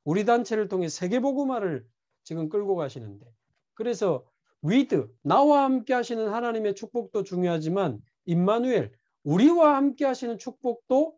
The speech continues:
흐름을 탈 줄 알아야 되거든요. 그게 교회의 전도 운동의 흐름 아닙니까? 뿐만 아니라 원네스 전도 운동의 흐름도 탈 줄 알아야 됩니다. 말하자면 유 목사님과 함께 전 교회와 함께 연합해서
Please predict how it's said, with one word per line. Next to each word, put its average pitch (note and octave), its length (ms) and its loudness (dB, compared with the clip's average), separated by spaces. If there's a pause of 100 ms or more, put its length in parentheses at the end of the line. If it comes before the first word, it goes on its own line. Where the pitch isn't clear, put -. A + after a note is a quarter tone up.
(120)
흐름을 A#3+ 420 4
탈 A#3 220 -4
줄 G#3+ 180 -4
알아야 G#3+ 280 0
되거든요. A2+ 360 -12 (720)
그게 A3 300 0
교회의 B3 680 4 (560)
전도 A#3 340 6
운동의 F3+ 320 2
흐름 D#3 260 -2
아닙니까? A2 500 -10 (1300)
뿐만 C#4 360 4
아니라 A#3 280 6
원네스 D4 640 8
전도 B3+ 340 8
운동의 G#3+ 320 2
흐름도 G3 400 -2
탈 A3 240 -10
줄 G#3+ 160 -4
알아야 G3+ 200 -2
됩니다. A2 360 -10
말하자면 G#3+ 440 -2
유 B3 80 -2
목사님과 A3 540 -2
함께 F#3+ 300 -4
전 C4+ 340 0
교회와 A3 360 -2
함께 G#3 380 -8
연합해서 A3 680 -4